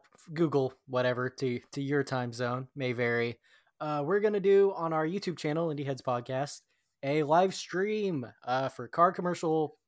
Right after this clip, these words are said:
culture, I guess we're calling it. We did one for Butt Rock, and it was a lot of fun, and everyone who came out had a great time.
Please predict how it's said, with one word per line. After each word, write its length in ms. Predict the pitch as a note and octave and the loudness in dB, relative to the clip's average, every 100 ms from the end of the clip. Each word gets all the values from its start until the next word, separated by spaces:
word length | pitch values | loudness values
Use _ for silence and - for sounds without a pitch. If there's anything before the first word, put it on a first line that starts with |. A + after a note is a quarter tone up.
| - | -18
culture, 560 | - F3 F3 G3+ F#3 F#3 | -6 -6 -2 -2 -2 -2
I 120 | E3+ | -4
guess 360 | E3+ F3+ F3 - | 0 0 -2 -8
we're 120 | F3 | -2
calling 300 | F#3+ F#3 F#3 | 0 0 0
it. 140 | F#3+ F#3+ _ _ _ _ _ - | -4 -6 _ _ _ _ _ -4
We 80 | D#3 | 2
did 160 | G3+ F#3+ | 2 4
one 160 | G3+ | 6
for 100 | F#3+ | 6
Butt 240 | E3+ F3 F#3 | 8 6 8
Rock, 300 | E3 D#3+ - | 6 4 2
and 100 | D3+ | -2
it 60 | |
was 100 | D3+ | 0
a 60 | C#3 | 4
lot 200 | C#3 D3+ | 4 4
of 60 | |
fun, 400 | D3 C#3+ C#3+ C#3 C3+ | 4 2 2 -2 -6
and 80 | |
everyone 300 | C3 C#3 C#3+ C#3+ | -4 -2 -2 -4
who 80 | |
came 240 | C3+ C#3 C3+ | -4 -4 -2
out 140 | C3 | 0
had 120 | C3 | -2
a 40 | B2 | -2
great 260 | B2+ C#3+ | -2 -2
time. 420 | D3 C3+ C3 B2+ | -4 -6 -6 -8